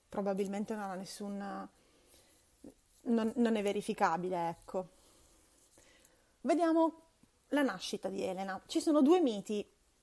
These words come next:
legati a lei. Il primo la vuole figlia di Zeus e Nemesi. Zeus è il padre degli dei e più o meno tutti sappiamo chi è e che cosa, <clears throat> che cosa fa all'interno della mitologia greca.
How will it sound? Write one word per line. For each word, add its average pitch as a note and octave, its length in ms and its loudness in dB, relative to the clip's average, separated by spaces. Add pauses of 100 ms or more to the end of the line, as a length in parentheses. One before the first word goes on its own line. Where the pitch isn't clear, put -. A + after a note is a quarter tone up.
(640)
legati G#3+ 420 2
a F#3 40 4
lei. - 340 -2 (680)
Il B3 160 2
primo G#4 300 4
la D#4+ 100 6
vuole A3+ 300 4
figlia C4 280 2
di G#3+ 180 0
Zeus B3 420 4
e A#3+ 80 -2
Nemesi. F3+ 640 -2
Zeus C4 320 2
è - 40 2
il G3 80 0
padre F#3+ 240 2
degli F#3 240 -2
dei C#4+ 260 2
e D#4 40 -2
più B3+ 140 -2
o - 20 -6
meno F#3+ 200 -6
tutti G3+ 260 -6
sappiamo F3+ 640 -6 (840)
chi G#3+ 220 -2
è G#3+ 280 2 (840)
e A#3 140 4
che A#3+ 140 4
cosa, G3+ 480 6 (420)
<clears throat> C4 420 2
che B3 160 4
cosa A#3 240 6
fa A3 360 2
all'interno G3+ 540 -2
della F#3 180 -4
mitologia F#3 440 -4
greca. F3 540 -6